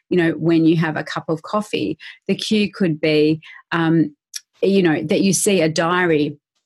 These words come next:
entry. The cue could be you see your running shoes on the bed beside, beside the bed, and you know it's time to actually get up and go for that run or do that exercise. Now, the next thing that's important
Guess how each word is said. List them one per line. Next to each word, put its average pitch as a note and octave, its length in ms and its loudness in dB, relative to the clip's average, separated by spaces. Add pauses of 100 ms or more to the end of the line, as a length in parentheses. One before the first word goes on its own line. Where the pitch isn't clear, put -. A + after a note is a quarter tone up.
(540)
entry. F3 720 2
The G#3 160 -2
cue A#3+ 320 0
could G3 220 -4
be E3 100 0
you E3+ 180 2
see F#3 260 -2
your E3 420 0
running F#3 340 2
shoes D#3+ 560 -2 (140)
on F3+ 160 4
the D#3+ 80 2
bed D#3 260 -2
beside, G#3+ 540 -2 (120)
beside E3+ 400 -2
the D#3 60 -6
bed, G#3 380 0 (320)
and F#3+ 160 4
you F#3 80 4
know E3+ 180 4
it's E3 180 -2
time D#3+ 280 0
to - 120 -6
actually D#3+ 320 0
get D3+ 220 -2
up C#3 260 -4
and D3+ 220 2
go C#3+ 220 -2
for C#3+ 140 -10
that C#3+ 200 -4
run D#3+ 480 2
or D#3 160 0
do D3+ 240 0
that D3+ 240 -4
exercise. D#3+ 880 -4 (640)
Now, A#3 320 2
the G3+ 140 2
next D4 320 2
thing F3+ 240 2
that's F3 260 -2
important D#3 580 0